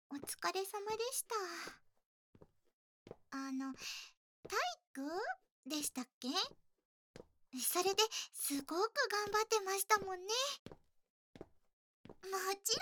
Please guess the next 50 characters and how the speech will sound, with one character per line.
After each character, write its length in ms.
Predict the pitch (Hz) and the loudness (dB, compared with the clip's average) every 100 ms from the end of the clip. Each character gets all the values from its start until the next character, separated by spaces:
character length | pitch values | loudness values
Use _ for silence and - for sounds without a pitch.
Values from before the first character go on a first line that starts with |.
| 831 587 - _ _ - - | 6 4 -4 _ _ -12 -4
ち 60 | 370 | -2
ゃ 160 | 381 | -2
ん 80 | 381 | 0
と 140 | 381 381 | 2 2
見 100 | 427 | -2
て 80 | - 554 | -2 -2
ま 140 | 427 392 | -2 -4
し 80 | - | -2
た 100 | 381 | 0
よ。 60 | 453 523 523 539 _ _ - - - - | 2 2 2 -2 _ _ -20 -20 -18 -6
サ 160 | 277 | -6
ッ 80 | 269 - | -6 -6
カ 160 | 320 | -8
ー 40 | 302 | 0
ボ 180 | 330 311 | 0 0
ー 40 | |
ル 80 | 254 | -2
を、 40 | 311 440 349 - _ _ _ - | 0 2 0 -8 _ _ _ 0
え 60 | 403 | 2
い 40 | |
っ 20 | 587 605 _ _ _ _ | 2 -2 _ _ _ _
て 80 | 427 381 302 269 - | 0 0 0 -4 -8
キ 80 | - | -8
ッ 60 | - | -4
ク 120 | - 466 | -2 -2
し 80 | |
て 120 | - 415 | -2 -2
ま 180 | 415 453 | 0 0
し 80 | |
た 100 | - | 0
よ 100 | 403 | -2
ね。 60 | 415 508 554 587 622 - - - - | -4 -2 -2 -2 -6 -10 -20 -20 -20
<laughs> 1000 | 494 440 494 622 - - 719 - - - _ _ - _ _ | -12 -12 -12 -18 -20 -10 -4 -4 -6 -10 _ _ -20 _ _
頑 260 | - 302 294 | -2 -2 0
張 100 | 302 | -4
っ 80 | 302 | -4
て 160 | 262 226 | -6 -8
る 100 | 233 | -8
ご 60 | - | -4
主 200 | 285 311 | -2 -2
人 240 | 330 320 | -4 -8
様 240 | 285 269 262 | -10 -8 -8
の 140 | 277 | -8
姿、 160 | - 339 | -8 -8
と 80 | |
っ 40 | 302 381 415 - _ - - _ 494 453 453 - - - | -4 0 0 0 _ -20 -20 _ 4 4 2 -18 -18 0
て 140 | 622 605 | 2 2
も 160 | 554 | 0
か 140 | |
っ 40 | - | -2